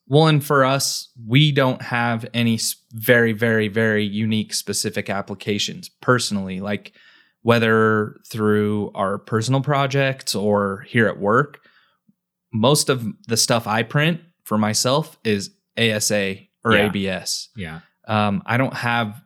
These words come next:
Speaker 1: even typically a requirement for, for, like, Ultim or something like that. So we're the basic users that just want a really nice machine that works very well and that works when we need it to work, and we don't <laughs> wanna tune it.
Speaker 2: Yeah.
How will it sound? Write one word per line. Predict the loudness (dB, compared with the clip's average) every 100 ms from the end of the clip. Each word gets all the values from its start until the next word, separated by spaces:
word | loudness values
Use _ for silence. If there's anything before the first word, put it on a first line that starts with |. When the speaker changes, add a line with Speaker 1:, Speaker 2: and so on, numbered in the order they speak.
| _ _
Speaker 1:
even | 0 2 2 -2 -6
typically | -6 -6 0 0
a | 2
requirement | 0 -2 0 0 -2 -6
for, | -4 -2 -2 -4
for, | -6 -4
like, | -4 -6 -8
Ultim | -6 -6 -6 -10 -12 _ _
or | -8
something | -4 -4 -6 -8
like | -8 -4
that. | -4 -4 -2
So | 2 2 0 -4 0
we're | 6 6
the | 6
basic | 4 2 2 -2 0
users | 2 4 2 2 0 -2
that | -2 0
just | 0 0 0
want | 0 0 0 -6 _ _
a | -4
really | -4 0 2 2 2
nice | 0 0 -2
machine | -2 0 2 2 0 0
that | -2 0
works | 0 -2
very | 0 0 0
well | 0 2 2 2 -2 -4 _ _ _
and | 0 0
that | 0 -6
works | -2 2 2 0 -4 -2 -4 -10 _ _
when | 0 2
we | 2
need | -2
it | -4 -8
to | -6
work, | 0 0 0 -8 -20 _ _ _ _ _ _ _ _ _ _ _
and | 0 2
we | 4
don't | 2
<laughs> |
wanna | 0 -2 -2
tune | -2 0 2
it. | -2 -2
Speaker 2:
Yeah. | -4 -4